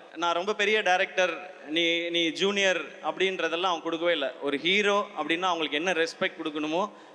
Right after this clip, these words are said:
அதை தெளிவா கொடுத்தாங்க. அதனால தான் சார் இன்னைக்கும் ஒரு டாப் டைரக்டரா இருந்துட்டே இருக்காங்கன்னு நினைக்கிறேன்.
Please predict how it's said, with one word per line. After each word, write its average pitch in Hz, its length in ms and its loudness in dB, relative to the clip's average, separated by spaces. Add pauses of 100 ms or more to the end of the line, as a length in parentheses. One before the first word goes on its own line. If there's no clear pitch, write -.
(120)
அதை 135 240 0
தெளிவா 160 240 2
கொடுத்தாங்க. 156 640 0
அதனால 147 360 0
தான் 175 140 0
சார் 151 360 0 (220)
இன்னைக்கும் 180 360 0
ஒரு 156 220 4
டாப் 143 300 0
டைரக்டரா 143 320 2
இருந்துட்டே 139 400 2
இருக்காங்கன்னு 135 320 -2
நினைக்கிறேன். 127 520 -2